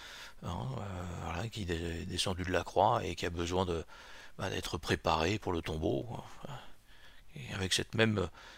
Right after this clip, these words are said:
cette même foi, Seigneur, hein, je veux en effet, pendant ce temps de l'Avent, euh, me tourner vers les autres, me tourner, euh,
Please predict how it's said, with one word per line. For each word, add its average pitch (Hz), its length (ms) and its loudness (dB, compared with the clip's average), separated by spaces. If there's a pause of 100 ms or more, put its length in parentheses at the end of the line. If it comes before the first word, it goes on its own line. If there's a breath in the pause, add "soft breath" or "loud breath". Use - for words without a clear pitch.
cette - 180 -6
même 110 180 4
foi, - 360 6
Seigneur, 107 500 4 (480 loud breath)
hein, 101 140 2
je 95 140 4
veux 107 260 6
en 101 120 4
effet, 76 380 4 (380 loud breath)
pendant 101 200 0
ce - 140 0
temps 113 160 2
de 101 100 2
l'Avent, 95 600 4
euh, - 420 -4
me 101 160 -2
tourner 107 380 4
vers 95 180 2
les 85 180 0
autres, 110 300 2
me 107 100 -2
tourner, 98 560 4
euh, - 40 -2